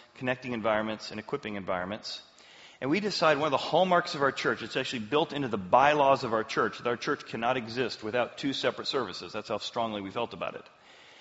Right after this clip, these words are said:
And the, one of those services, our equipping service here and on Saturdays, we go verse by verse through the Bible. Because you come to a passage like this, where did Moses command that you're supposed to do something?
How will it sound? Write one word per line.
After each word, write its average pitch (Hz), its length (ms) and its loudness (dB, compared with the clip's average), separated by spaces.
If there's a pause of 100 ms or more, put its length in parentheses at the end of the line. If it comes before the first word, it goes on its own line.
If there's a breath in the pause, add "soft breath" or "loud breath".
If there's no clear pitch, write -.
(420 loud breath)
And 135 100 0
the, 135 40 2
one 165 160 4
of 202 60 0
those 147 140 2
services, 139 480 0
our 120 120 2
equipping 147 340 -4
service 123 340 -2
here 135 200 0
and 127 100 0
on 117 80 -2
Saturdays, 120 560 0
we 127 80 -2
go 120 120 2
verse 131 280 2
by 123 140 4
verse 113 220 -2
through 131 120 -6
the 123 80 -6
Bible. 151 400 2 (520 soft breath)
Because 190 400 2
you 165 60 -6
come 214 200 0
to 175 80 4
a 135 40 0
passage 170 480 0
like 131 240 2
this, 185 380 0 (260 loud breath)
where 160 260 4
did 208 200 -2 (480)
Moses 175 400 2
command 170 580 2
that 156 140 -4
you're 143 100 -2
supposed 151 380 -2
to 143 80 -6
do 180 180 -4
something? 95 460 -4